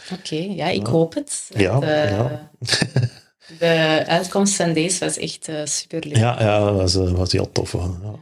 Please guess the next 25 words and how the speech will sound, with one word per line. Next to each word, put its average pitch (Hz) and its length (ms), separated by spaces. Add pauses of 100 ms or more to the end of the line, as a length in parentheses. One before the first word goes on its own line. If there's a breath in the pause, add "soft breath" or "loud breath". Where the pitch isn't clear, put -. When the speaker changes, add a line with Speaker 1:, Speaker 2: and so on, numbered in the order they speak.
(100)
Speaker 2:
merci. 104 440
<laughs> - 800
Speaker 1:
Dus 190 260
je 202 60
hebt 185 120
heel 190 120
veel 185 160
leuke 180 240
projecten 175 380
al 185 120
gedaan. 170 320
Ik, 190 220 (420)
ik - 40
heb 185 120
ook 180 160
gehoord 175 320
dat 214 140
je 208 80
iets 196 200
met 190 140
ondernemers 185 760
doet, 247 400
eh. 202 420
Speaker 2:
Ehm, 117 540
ja, 117 320